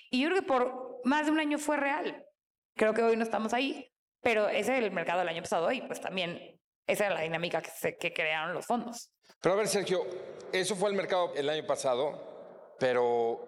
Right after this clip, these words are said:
Speaker 2: eh, nos dice Vincent, el mercado sigue, o sea, no, no es lo que era antes, pero el mercado sigue, ¿no? Y sí, a lo mejor, como nos dice Bárbara, es el,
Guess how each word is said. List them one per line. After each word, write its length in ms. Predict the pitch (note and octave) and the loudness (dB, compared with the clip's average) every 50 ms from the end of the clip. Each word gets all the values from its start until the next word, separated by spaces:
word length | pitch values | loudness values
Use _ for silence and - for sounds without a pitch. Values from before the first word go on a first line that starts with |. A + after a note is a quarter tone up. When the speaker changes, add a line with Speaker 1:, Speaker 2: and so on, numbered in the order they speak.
| - - | -10 -4
Speaker 2:
eh, 80 | - A#2 | -2 0
nos 160 | A#2+ B2 A#2+ | 0 2 0
dice 220 | C#3+ C#3+ - D#3+ | 0 0 0 0
Vincent, 500 | C#3+ C#3 C3+ B2 - D#3+ D#3+ F3 E3+ - - - - - - - - | -2 -2 -2 -2 -2 -2 -2 -2 -4 -8 -14 -14 -16 -18 -14 -6 -4
el 100 | B2 A#2 | -2 0
mercado 380 | B2 B2 A#2 - - E3 E3+ | 0 0 0 0 0 0 0
sigue, 320 | - - - G#3+ A#3 F#3 D#3+ | 0 0 -2 -2 0 0 -2
o 80 | A#2 | -2
sea, 180 | - - C3 A#2+ | 0 0 -2 -2
no, 280 | B2 B2+ C#3 D3+ C#3+ | 0 0 0 0 0
no 220 | A#2 C#3+ C#3+ C#3+ D#3+ | -2 0 0 0 0
es 60 | E3 | 2
lo 200 | F#3 C3+ C3+ C3 | 0 0 0 0
que 100 | - D3 | 0 0
era 180 | C#3 C3+ C3 D3 | 0 0 0 -2
antes, 320 | E3+ - D3+ C#3+ B2+ - | -2 -2 -4 -4 -4 -4
pero 200 | - C3 A#2 A#2 | -4 -2 -2 -2
el 60 | A#2+ | -2
mercado 340 | B2+ B2+ A2+ - D3 C#3+ C3+ | -4 -4 -2 0 0 0 0
sigue, 320 | - - F3 F3+ B2+ A2+ | 0 0 -2 0 0 0
¿no? 180 | G#2 A#2+ C#3+ C#3 - - - - - - | 0 0 -2 -4 -6 -12 -20 -16 -10 -6
Y 80 | D3+ C#3+ | -4 -2
sí, 180 | - A3+ B3+ | 0 2 2
a 80 | A3+ F#3+ | 2 2
lo 100 | E3 D3 | 2 0
mejor, 440 | C#3 C3+ - E3+ F#3 F#3+ F#3 - - - - - - - C#3 | 0 2 2 2 2 2 2 -2 -2 -8 -12 -14 -14 -10 -4
como 160 | C#3 C#3 C#3 | -4 -2 -2
nos 120 | C3+ C3+ C3 | -2 -2 -2
dice 220 | D#3 D#3 D3 D#3+ | -2 -2 0 2
Bárbara, 440 | D3+ D3+ D#3 D3 D3+ D3 C#3+ - - - | 2 2 2 2 2 2 2 0 0 -2
es 220 | C#3+ C3+ - - | -2 -2 0 -2
el, 360 | C#3+ B2+ B2 A2+ G#2+ - - | -2 -2 -2 -4 -6 -6 -10